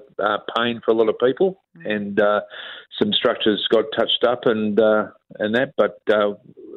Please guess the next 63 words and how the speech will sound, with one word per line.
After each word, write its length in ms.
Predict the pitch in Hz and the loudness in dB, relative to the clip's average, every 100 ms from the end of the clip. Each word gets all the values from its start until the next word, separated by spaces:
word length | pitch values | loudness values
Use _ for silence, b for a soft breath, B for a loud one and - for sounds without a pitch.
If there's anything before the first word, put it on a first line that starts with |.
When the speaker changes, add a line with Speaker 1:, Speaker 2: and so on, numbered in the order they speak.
| - | -2
Speaker 1:
I, 280 | 110 101 117 | -2 0 0
I 40 | - | 0
keep 160 | 131 | 0
on 140 | 117 107 | 0 0
saying 200 | - 117 | -2 0
it, 100 | 107 | 2
Ange, 260 | 110 123 - B B B B _ | 2 0 -8 B B B B _
we 200 | 117 113 | 6 6
are 120 | 110 | 4
just 320 | 104 110 - - | 2 -4 -4 0
so 320 | 117 120 123 - - - - | 0 2 -2 -4 -16 -10 -2
friggin' 440 | 120 113 113 107 - | 0 0 -4 -8 -6
lucky 600 | 107 107 - 107 123 - _ b b _ - | 0 0 0 -2 -4 -4 _ b b _ 0
that 100 | 110 | 4
we 160 | 107 98 | 4 2
have 220 | 110 107 95 - - | 2 2 0 -4 -2
these 160 | 107 107 | -2 0
people 260 | 117 110 107 | -2 0 0
in 60 | 104 | 0
our 80 | |
community 480 | 98 - 101 104 101 | -2 0 0 2 2
that 200 | 98 92 - - - 95 | 2 0 -4 -16 -14 0
race 220 | 104 98 - 101 | 2 2 2 0
out 60 | |
and 100 | 85 90 | 0 -2
fight 200 | 98 92 - | 0 0 0
fires. 280 | 95 95 87 - b b | 0 0 -2 -12 b b
Speaker 2:
What 140 | 349 | -6
I 180 | 523 554 | -4 -4
get 160 | 311 294 | -4 -4
a 60 | |
bit 180 | 226 175 196 | -4 -8 -10
worried 320 | 202 359 294 | -10 -8 -10
about 340 | 196 175 175 | -10 -10 -10
is, 240 | 185 190 170 | -12 -16 -18
given 320 | 262 302 311 | -18 -12 -8
the, 360 | 226 175 160 85 | -6 -6 -8 -12
the 100 | 185 | -16
frequency 580 | - 240 247 269 208 202 | -10 -8 -6 -6 -6 -8
and 100 | 180 | -8
the 60 | |
severity 480 | 170 165 175 185 208 | -12 -10 -6 -6 -4
of 80 | 190 | -6
the 80 | 190 | -6
ones 200 | 175 170 | -8 -10
we've 120 | 165 | -14
seen 200 | - 175 | -12 -10
over 160 | 170 160 | -10 -10
summer, 320 | - 190 185 | -6 -4 -4
and, 100 | 170 | -8
and 100 | 170 | -10
then 120 | 170 | -8
obviously, 500 | 165 180 185 - 180 | -8 -8 -10 -8 -8
like, 260 | 160 147 - | -8 -10 -14
three 400 | _ 185 175 165 | _ -10 -8 -8
and 120 | 165 156 | -12 -16
four 400 | _ 180 175 170 | _ -6 -4 -4
in 140 | 160 | -8
one 280 | 147 160 156 | -8 -10 -10
day 340 | 135 165 165 | -8 -6 -6
over 100 | 160 | -10
the 100 | 143 | -12
weekend, 720 | 151 170 190 - 151 143 202 | -12 -12 -12 -14 -14 -14 -16